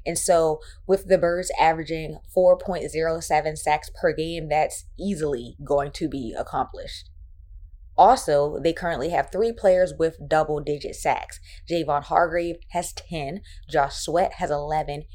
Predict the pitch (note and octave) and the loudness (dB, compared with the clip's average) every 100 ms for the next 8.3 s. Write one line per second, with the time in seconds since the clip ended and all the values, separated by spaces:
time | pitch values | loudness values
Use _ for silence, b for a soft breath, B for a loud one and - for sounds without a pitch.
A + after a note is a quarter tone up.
0 | b D#3+ D3+ - D#3+ D#3 D3+ D3+ D3 - | b -8 -8 -6 -4 -4 -2 -4 -4 -8
1 | C#3 - - C#3 - F#3 C#3+ F#2+ - - | -10 -8 -6 -6 -6 -10 -10 -12 -16 -20
2 | - - - - - - - - A3 - | -20 -20 -20 -20 -20 -20 -10 4 4 4
3 | G#3 G#3 G#3+ G#3 D#3+ D#3 E3+ F3 F3+ E3+ | 4 4 4 -2 -4 -4 -6 -8 -8 -4
4 | F#3+ G3 F#3 D3+ C#3+ - C#3+ - - B | -2 -2 -4 -6 -6 -6 -6 -8 -14 B
5 | B B - E3 D#3+ D#3 D#3+ D#3 D3+ C#3+ | B B -2 0 0 -2 -6 -6 -2 -2
6 | C#3+ D#3+ D#3 F3+ G3 - - D#3 D3 D3+ | -2 -6 -6 -6 -6 -8 -6 -4 -4 -6
7 | - F#3 D3+ F3+ A3 F#3 G3 E3 D3 - | -8 -8 0 0 2 -2 -2 -4 -4 -2
8 | F#3+ D#3+ C#3+ | 2 2 2